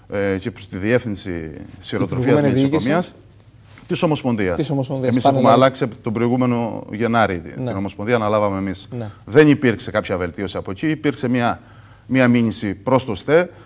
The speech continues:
Speaker 1: Ε, δεν είναι αυτή η τακτική να λύσεις προβλήματα και να λείψεις από τα κέντρα εξελίξεων.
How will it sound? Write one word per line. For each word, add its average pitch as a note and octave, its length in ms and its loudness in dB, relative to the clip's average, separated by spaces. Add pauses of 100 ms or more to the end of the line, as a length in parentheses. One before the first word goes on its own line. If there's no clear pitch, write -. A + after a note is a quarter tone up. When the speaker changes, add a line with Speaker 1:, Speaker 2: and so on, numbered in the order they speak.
(120)
Speaker 1:
Ε, A2+ 180 0
δεν C#3+ 240 2
είναι A#2+ 180 2
αυτή G2+ 380 -2
η F#2 80 -2
τακτική G#2 680 -4 (840)
να A2 120 -2
λύσεις A2+ 260 0
προβλήματα G#2 480 0
και A2+ 120 -6
να G#2 120 -4
λείψεις A2+ 240 -4
από A2 100 -2
τα G#2 80 -4
κέντρα G2 240 -2
εξελίξεων. G2+ 600 -4